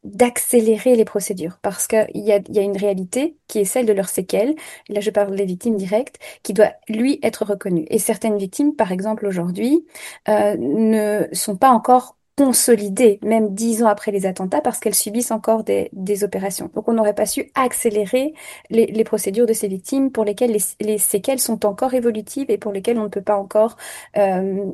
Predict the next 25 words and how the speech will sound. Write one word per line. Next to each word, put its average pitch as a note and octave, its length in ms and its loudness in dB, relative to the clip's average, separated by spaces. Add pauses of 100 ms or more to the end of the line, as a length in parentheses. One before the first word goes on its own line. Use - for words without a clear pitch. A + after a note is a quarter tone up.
mettre A#3+ 460 4
un G3+ 100 2
terme A3+ 460 2
à G3+ 120 0
leur G3+ 160 2
dossier F#3 320 -4
parce - 340 -2
qu'elles, B3+ 400 2
elles G#3+ 160 2
vont G3+ 120 -2
encore G#3 200 -4
subir F#3+ 300 -8
des G3 160 -8
opérations. F#3+ 420 -8 (460)
Par A#3+ 220 4
contre, D4+ 500 6
ce, - 400 0
une A#3 260 4
autre C#4 260 2
réalité, A3 640 2
c'est - 180 0
celle B3+ 200 2
de A3 80 6
la F#3+ 120 2
complexité. A3 840 0